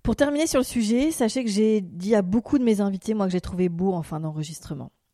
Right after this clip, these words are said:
Et je le pense sincèrement. Beaucoup d'entre eux étaient très gênés d'ailleurs, car peu de femmes, euh, m'ont-ils dit, leur avaient exprimé le fait qu'ils étaient beaux hors cadre de l'intime ou de la séduction.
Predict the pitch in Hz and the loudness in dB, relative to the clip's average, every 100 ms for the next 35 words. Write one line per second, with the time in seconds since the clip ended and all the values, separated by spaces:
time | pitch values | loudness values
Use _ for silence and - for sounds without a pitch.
0 | - 202 202 214 185 190 - - - - | -2 0 0 -2 -4 -6 -12 -16 -14 -8
1 | 208 196 190 160 151 - _ _ _ - | -6 -4 -6 -6 -8 -14 _ _ _ -20
2 | - 196 220 - 240 214 214 - 262 202 | -10 0 0 0 0 0 -2 -4 -2 -4
3 | - - 233 226 202 190 185 170 151 156 | -8 -8 -4 0 0 0 0 0 0 -2
4 | - - - - 311 240 214 - 160 - | -8 -10 -8 -4 0 2 2 0 -4 -4
5 | - _ _ _ _ _ - 156 135 110 | -8 _ _ _ _ _ -8 -2 -2 -2
6 | 170 190 - 180 165 185 285 _ - 185 | -4 -6 -6 -10 -8 -8 -8 _ -4 -2
7 | 185 175 180 180 175 170 165 160 _ 214 | 0 0 2 4 4 2 0 -2 _ -4
8 | - - - 180 165 180 165 165 - 175 | -2 -4 -2 -4 -2 -4 -4 -8 -6 -4
9 | 170 175 165 175 214 - - _ - 226 | -2 -2 0 0 -2 -6 -20 _ 2 4
10 | 220 - 214 214 180 175 170 160 - - | 2 -4 -2 0 0 0 0 -2 -6 -4
11 | 214 180 160 - 170 160 - - | -2 -2 -2 -4 -8 -8 -12 -14